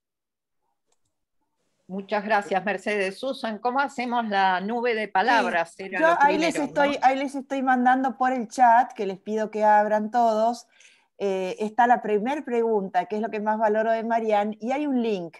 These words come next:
Speaker 2: para que ustedes entren y pongan tres palabras que les parezcan fundamentales o más relevantes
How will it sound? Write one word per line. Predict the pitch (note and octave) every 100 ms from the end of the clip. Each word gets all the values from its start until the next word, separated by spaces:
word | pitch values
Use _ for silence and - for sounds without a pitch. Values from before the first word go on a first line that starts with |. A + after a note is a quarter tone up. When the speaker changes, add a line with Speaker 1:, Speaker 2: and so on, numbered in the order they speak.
| _
Speaker 2:
para | F3+ E3+
que | F#3+
ustedes | - C#4 C#4 C#4
entren | C4 C4 C#4 C4 A3 - _ _ -
y | A3
pongan | C4 C#4 C#4 C4 A#3+ -
tres | D4+ D#4
palabras | C#4+ A#3+ A3+ A#3+ B3 A#3+
que | A#3
les | G3
parezcan | F3+ F#3+ G3+ G3+ G#3+ G3+
fundamentales | G#3 F#3 F3+ F#3 F#3 A3+ B3 B3 - _ _ _
o | G3 G#3
más | A#3+ C4
relevantes | B3+ A#3 G#3+ G#3+ A#3 A#3 A#3+ A#3+ -